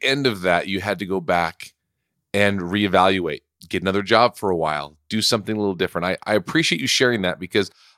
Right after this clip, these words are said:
I believe that sometimes when we hear stories like this, people will leave out some of those parts that are important to realize that, you know what I mean? Some of those stumbling blocks, some of those pieces that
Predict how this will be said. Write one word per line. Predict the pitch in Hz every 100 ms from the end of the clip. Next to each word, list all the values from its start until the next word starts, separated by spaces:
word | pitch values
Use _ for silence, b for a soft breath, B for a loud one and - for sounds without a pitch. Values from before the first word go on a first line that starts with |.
| -
I | 123 170
believe | 175 175 156 120
that | 120 -
sometimes | - 175 180 170 147 117
when | 117
we | 110
hear | 98 107
stories | - - 107 113 110
like | 127 127
this, | 139 143 165 - - _ _
people | - 147 175 160
will | 143 120
leave | 117 113
out | 104 101 80 - - - _ -
some | - 113
of | 101
those | 92 92 85
parts | - - 62 - - - _ _
that | 87 101
are | 98
important | 95 - 110 87 87
to | 101
realize | 95 107 101 90 87 -
that, | 90 80 - b b
you | - 151
know | 165
what |
I | 156
mean? | 151
Some | - 165
of | 170
those | 156 123
stumbling | - 139 147 135 120 104
blocks, | 101 92 82 -
some | 135
of |
those | 165 143
pieces | - 143 139 120 101
that | 104